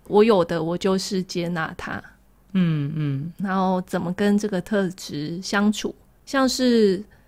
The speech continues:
Speaker 1: 知道自己是共感人之后，我也越来越相信自己感受到的一切。那这个世界真的会变得非常的有趣，甚至很美丽。就是会散步的时候跟树聊天啊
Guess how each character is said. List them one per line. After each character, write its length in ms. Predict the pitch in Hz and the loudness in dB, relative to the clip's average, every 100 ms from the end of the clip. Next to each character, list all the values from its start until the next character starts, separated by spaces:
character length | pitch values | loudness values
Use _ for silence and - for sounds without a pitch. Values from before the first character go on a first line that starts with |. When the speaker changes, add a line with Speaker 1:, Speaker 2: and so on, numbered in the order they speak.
| _ | _
Speaker 1:
知 140 | - 240 | -4 2
道 140 | 247 | 2
自 120 | 226 | 2
己 80 | 226 | -2
是 140 | 190 208 | 0 0
共 200 | 208 190 | 0 0
感 180 | 165 | -2
人 160 | 165 175 | -4 -4
之 160 | - 196 | -2 0
后， 200 | 202 180 | 2 2
我 120 | 180 | 0
也 420 | 170 - - 208 - _ - | -2 -6 -8 -12 -14 _ -2
越 100 | 254 | 2
来 100 | 196 | 4
越 160 | 202 | 4
相 180 | 208 196 | 2 0
信 160 | 196 202 | 0 -2
自 140 | 202 | -2
己 300 | 190 175 - | -10 -10 -10
感 160 | - 170 | -6 -4
受 180 | 190 202 | 0 0
到 200 | 190 180 | 0 -2
的 100 | 165 | -4
一 80 | 269 | -8
切。 340 | - 180 - - _ _ _ _ _ _ - | -6 -6 -6 -10 _ _ _ _ _ _ -4
那 140 | 247 | 0
这 120 | 240 | 4
个 60 | 226 | 2
世 180 | 214 226 | 2 0
界 200 | 214 202 | 2 2
真 180 | 196 190 | 2 -2
的 260 | 170 165 - _ _ _ | -2 -6 -12 _ _ _
会 100 | 285 | -6
变 220 | 269 269 | 0 2
得 260 | 214 196 185 | 4 2 -2
非 200 | - 226 | 0 0
常 160 | 226 180 | 0 -4
的 80 | |
有 180 | - - - | -6 -8 -8
趣， 340 | - 190 180 _ _ - | -4 -4 -6 _ _ -8
甚 180 | - 214 | 0 2
至 140 | 214 | 2
很 160 | 190 190 | 0 0
美 240 | 185 - | -2 -4
丽。 240 | - 185 - _ _ _ - | -6 -8 -10 _ _ _ -2
就 140 | 220 | 0
是 180 | 214 214 | 2 2
会 480 | 214 220 202 190 185 - | 2 4 2 2 -2 0
散 180 | 233 | 2
步 140 | 214 214 | 4 2
的 160 | 196 | 0
时 100 | 185 | 0
候 380 | 190 202 202 190 190 | -2 0 0 -2 -2
跟 260 | 190 190 | -2 -2
树 240 | 196 - 185 | -2 -6 -4
聊 220 | 170 165 | -4 -4
天 260 | - 170 170 | -4 -6 -6
啊 280 | - 175 | -8 -8